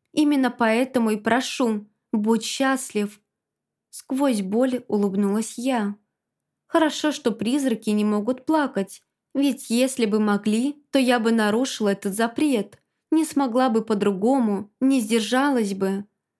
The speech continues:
«Амели, прошу, дай мне ещё немного сил.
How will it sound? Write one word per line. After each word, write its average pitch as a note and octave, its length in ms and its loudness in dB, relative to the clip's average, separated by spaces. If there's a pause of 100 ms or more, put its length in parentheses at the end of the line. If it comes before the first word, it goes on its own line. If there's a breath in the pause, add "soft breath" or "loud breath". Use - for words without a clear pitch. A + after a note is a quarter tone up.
(1000)
«Амели, B3+ 480 4
прошу, A#3 800 -2 (160)
дай D4 260 4
мне B3+ 200 2
ещё A#3 220 -2
немного A#3+ 480 2
сил. A3 520 -2